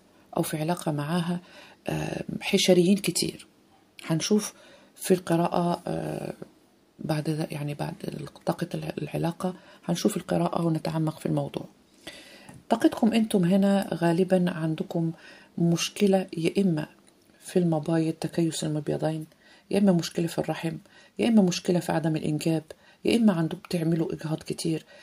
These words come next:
يا إما، آه، عيل من العيال بتاعكم بيمرض كتير، أو عندكم عيل معاق في البيت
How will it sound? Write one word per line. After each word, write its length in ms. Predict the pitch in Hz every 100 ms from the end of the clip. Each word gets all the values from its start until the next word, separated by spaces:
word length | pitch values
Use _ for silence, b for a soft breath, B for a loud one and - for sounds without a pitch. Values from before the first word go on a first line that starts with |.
| B -
يا 180 | 214
إما، 320 | 233 202 190 185 B B B
آه، 420 | - 160 160 - 170
عيل 300 | 196 208 185
من 180 | 165
العيال 360 | 156 151 156 180
بتاعكم 420 | 165 - - 170
بيمرض 360 | 165 165 160 151
كتير، 460 | - - - - - _ _ _ _ _ _ _ _ 175
أو 100 | 160
عندكم 540 | 165 160 - 185 170 -
عيل 360 | 160 175 165
معاق 460 | 156 147 160 - -
في 140 | - -
البيت 380 | 156 - -